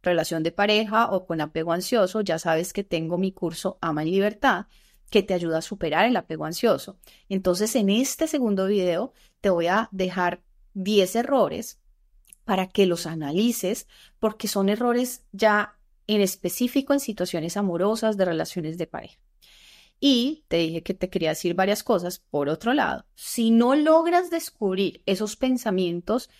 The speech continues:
que te mandan a esas emociones, pues también tienes la opción de que un psicólogo te ayude a ubicarlos. ¿Listo? La tercera pregunta,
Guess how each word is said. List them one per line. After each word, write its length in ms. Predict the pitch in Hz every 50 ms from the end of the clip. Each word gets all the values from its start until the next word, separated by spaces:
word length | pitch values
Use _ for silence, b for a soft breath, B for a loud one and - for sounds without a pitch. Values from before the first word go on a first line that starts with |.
| b b b -
que 160 | - 254 226
te 180 | 226 - 202 196
mandan 560 | 202 196 208 247 285 294 277 196 165 170 185 -
a 140 | 175 175
esas 280 | 165 160 175 190 190 -
emociones, 680 | 247 220 190 175 - - 220 202 170 185 220 277 - - b b b b b b -
pues 340 | 208 202 214 220 - - _ _ _ _
también 560 | - 180 180 175 175 180 165 160 185 214 226
tienes 400 | 220 214 175 160 156 160 190 220
la 140 | 240 233 170
opción 580 | - - - - - 202 180 160 165 208 - _ _ _ _ -
de 200 | 190 185 180 180
que 160 | - 190 175
un 380 | 165 165 165 165 175 196 208 -
psicólogo 800 | - - - 202 - - 277 262 226 190 185 175 202 240 - _ -
te 100 | - 190
ayude 540 | 170 175 - 190 180 175 185 208 - - -
a 140 | - 175 170
ubicarlos. 840 | 160 160 170 156 156 - - 175 165 - 139 - - - - - _ _ -
¿Listo? 460 | - 170 170 - - - - - _ _ _ B B B B B B B B B B B
La 240 | 226 240 240 247
tercera 460 | - 247 233 - - 262 262 269 269 269
pregunta, 560 | 294 285 262 247 240 226 196 - - -